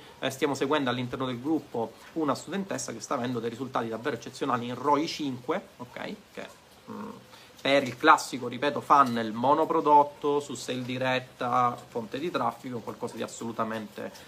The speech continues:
eh, eccezionale in termini di roi, ma che comunque sta avvenendo. Dovete fare solamente fuori network? Dovete fare solamente, eh, network di affiliazione? No, ragazzi, dovete spaziare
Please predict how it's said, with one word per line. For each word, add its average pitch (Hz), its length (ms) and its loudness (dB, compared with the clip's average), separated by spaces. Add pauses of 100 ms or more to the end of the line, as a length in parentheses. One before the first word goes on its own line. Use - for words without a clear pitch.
(200)
eh, 123 180 -8
eccezionale 120 640 -8
in 104 80 -12
termini 202 320 -2
di 285 100 2
roi, 165 400 4 (320)
ma - 80 0
che 170 140 -2
comunque 147 320 0
sta - 140 -4
avvenendo. 120 540 0 (2500)
Dovete 214 320 6
fare 226 180 10
solamente 190 380 0
fuori 165 200 -2
network? 175 400 -2
Dovete 151 280 0
fare 160 280 4
solamente, 151 960 0 (160)
eh, 131 160 -4 (160)
network 147 1080 2
di 135 160 -6
affiliazione? 135 580 -4
No, 202 100 4
ragazzi, 147 360 0
dovete 165 180 -2
spaziare 135 840 0